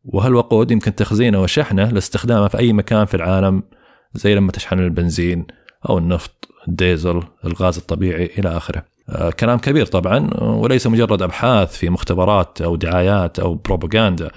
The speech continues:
المشروع فعليًا تحت التنفيذ كأول المشاريع في مدينة نيوم المستقبلية. وهالتقنية، آه،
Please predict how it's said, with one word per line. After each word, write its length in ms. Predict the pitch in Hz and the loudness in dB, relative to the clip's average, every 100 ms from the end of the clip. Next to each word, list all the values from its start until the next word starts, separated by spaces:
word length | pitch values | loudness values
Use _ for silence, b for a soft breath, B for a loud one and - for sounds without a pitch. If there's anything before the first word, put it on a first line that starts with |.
| B B - | B B -4
المشروع 340 | 95 87 123 | -2 2 2
فعليًا 360 | 92 92 113 104 | 2 2 2 2
تحت 280 | 98 120 - | 0 -2 -4
التنفيذ 640 | - 107 98 107 123 104 - | -2 -2 0 0 0 -2 -4
كأول 320 | 107 110 101 | 0 2 4
المشاريع 640 | 98 92 101 113 113 110 - | 2 2 2 2 2 0 -4
في 200 | - 101 | -4 0
مدينة 400 | 90 87 98 95 - | 2 2 2 0 0
نيوم 320 | 92 90 87 | 0 2 0
المستقبلية. 760 | 80 80 - - 85 127 98 127 _ _ _ _ _ _ _ | 0 -4 -6 -4 -2 2 2 0 _ _ _ _ _ _ _
وهالتقنية، 760 | 117 120 131 - - 95 95 120 | -2 0 0 0 -2 0 0 2
آه، 680 | - - - 64 57 55 | 0 0 -2 -2 -2 -2